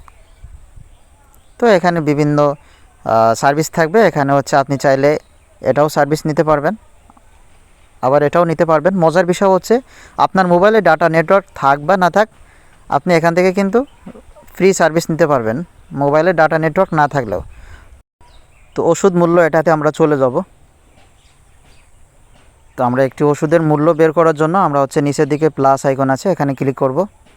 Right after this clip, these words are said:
Then হচ্ছে এখানে ক্লিক করবেন। তারপরে এখানে হচ্ছে আপনার কাঙ্ক্ষিত যে ওষুধটা আছে এটা আপনি লিখে দিতে পারবেন, যদি এমএস থাকে ওটা অবশ্যই দিতে হবে। তো এখানে আমি হচ্ছে এক্সাম্পল আপনাদেরকে, আহ, বোঝানোর জন্য আমি একটা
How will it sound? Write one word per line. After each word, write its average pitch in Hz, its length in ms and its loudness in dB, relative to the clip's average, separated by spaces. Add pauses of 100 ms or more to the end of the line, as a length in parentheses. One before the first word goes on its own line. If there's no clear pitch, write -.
(1900)
Then 127 160 -2
হচ্ছে 143 300 -4 (120)
এখানে 131 220 -4
ক্লিক 123 220 -8
করবেন। 131 320 -4 (1800)
তারপরে 208 300 -2
এখানে 156 240 -2
হচ্ছে 147 200 -2
আপনার 135 260 -2
কাঙ্ক্ষিত 131 380 -4
যে 135 180 -2
ওষুধটা 131 400 -4
আছে 131 180 -8
এটা 202 160 -4
আপনি 123 200 -4
লিখে 120 240 -4
দিতে 113 200 -8
পারবেন, 113 320 -6 (440)
যদি 113 300 -6
এমএস 123 260 -6
থাকে 127 240 -6
ওটা 139 140 -2
অবশ্যই 120 280 -4
দিতে 123 220 -6
হবে। 139 240 -2 (1600)
তো 247 80 -6
এখানে 196 280 -2
আমি 151 160 0
হচ্ছে 151 200 -2
এক্সাম্পল 139 380 -2
আপনাদেরকে, 127 600 -2
আহ, - 560 -8
বোঝানোর 135 400 -2
জন্য 147 240 -4
আমি 156 200 -4
একটা 127 340 -6